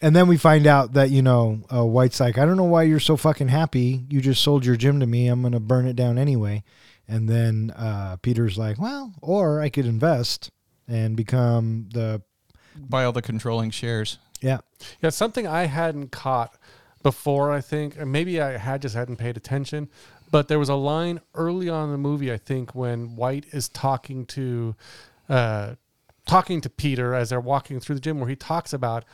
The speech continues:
Speaker 3: his place being on the stock market, being publicly traded, and all this stuff. So, again, foreshadowing to this end where now this opens up for Peter to buy everything.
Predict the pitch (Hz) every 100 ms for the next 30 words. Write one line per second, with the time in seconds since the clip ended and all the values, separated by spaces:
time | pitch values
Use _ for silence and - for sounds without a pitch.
0 | - - 147 - - 135 113 - 131 123
1 | 120 151 135 131 123 - 147 123 113 131
2 | 117 - 127 - 123 113 131 127 120 131
3 | - - 135 120 120 113 - - - 156
4 | 135 123 117 131 - 143 135 - - _
5 | - 139 139 131 - 156 165 - 135 127
6 | 123 120 139 135 151 147 123 120 117 _
7 | _ - 139 131 123 139 127 113 123 -
8 | 123 123 117 117 117 123 120 107 113 117
9 | 131 143 123